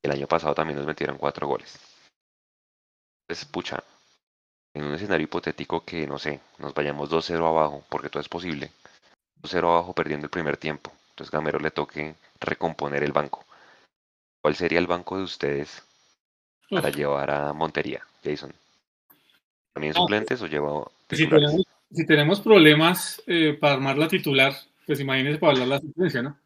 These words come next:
Speaker 1: ¿Pero qué haría?
Speaker 2: Eh,
Speaker 1: ¿Qué haría?
Speaker 2: No, pues yo creo que Montero, yo creo que va a ir, eh, y a mí no me sorprendería incluso que terminara siendo titular, ¿no? Pero,
Speaker 1: Sí.
Speaker 2: eh, yo creo que Montero va.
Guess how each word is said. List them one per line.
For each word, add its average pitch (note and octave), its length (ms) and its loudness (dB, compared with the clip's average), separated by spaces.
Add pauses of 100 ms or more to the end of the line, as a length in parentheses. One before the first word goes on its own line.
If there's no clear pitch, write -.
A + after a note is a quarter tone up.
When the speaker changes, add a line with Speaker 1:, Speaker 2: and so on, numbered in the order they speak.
(760)
Speaker 1:
¿Pero D2 120 -8
qué D#2 100 2
haría? B2 200 6
Speaker 2:
Eh, C#2 80 -2
Speaker 1:
¿Qué D2+ 100 -4
haría? C#2+ 260 -4 (760)
Speaker 2:
No, G3 100 8
pues F3+ 120 8
yo D#3+ 80 10
creo E3+ 120 6
que G#3+ 300 8 (340)
Montero, D#3+ 640 4
yo C#3+ 160 -4
creo D#3 140 -4
que F3+ 100 4
va E3+ 120 10
a D#3 40 12
ir, F#3 300 6 (720)
eh, A#2 600 -2 (180)
y D3 80 2
a C3 60 4
mí C3+ 80 2
no C#3+ 80 2
me E3+ 80 2
sorprendería C#3 540 4
incluso D#3 260 0
que E3 60 2
terminara A#2 380 0
siendo D3 200 0
titular, B2 540 0
¿no? B2 260 -10 (160)
Pero, D3+ 400 2 (340)
Speaker 1:
Sí. D2+ 140 -10 (460)
Speaker 2:
eh, A2+ 600 -2
yo B2 140 -8
creo B2 80 -10
que D#3 80 0
Montero C3 360 4
va. D#3 400 6